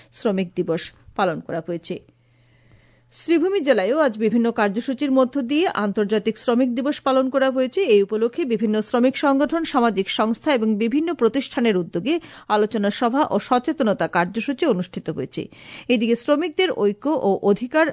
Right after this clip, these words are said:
রক্ষার বার্তা নিয়ে আজ হাইলাকান্দিতে আন্তর্জাতিক শ্রমিক দিবস পালন করা হয়েছে।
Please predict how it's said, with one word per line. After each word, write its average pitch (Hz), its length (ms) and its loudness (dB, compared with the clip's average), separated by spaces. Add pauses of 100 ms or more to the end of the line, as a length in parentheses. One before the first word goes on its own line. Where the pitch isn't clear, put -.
রক্ষার 180 460 -2
বার্তা 170 380 0
নিয়ে 202 300 -2
আজ 185 240 0
হাইলাকান্দিতে 202 680 0 (300)
আন্তর্জাতিক 247 600 0
শ্রমিক 208 400 0
দিবস 180 300 -2
পালন 170 280 -2
করা 170 180 -2
হয়েছে। 190 320 -2